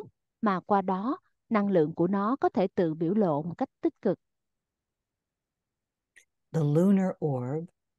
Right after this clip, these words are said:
Speaker 2: is a symbolic way of expressing the solar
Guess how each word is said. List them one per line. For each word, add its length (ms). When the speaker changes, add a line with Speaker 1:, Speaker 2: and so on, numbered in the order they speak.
Speaker 2:
is 220
a 40
symbolic 760
way 380
of 60
expressing 760
the 80
solar 440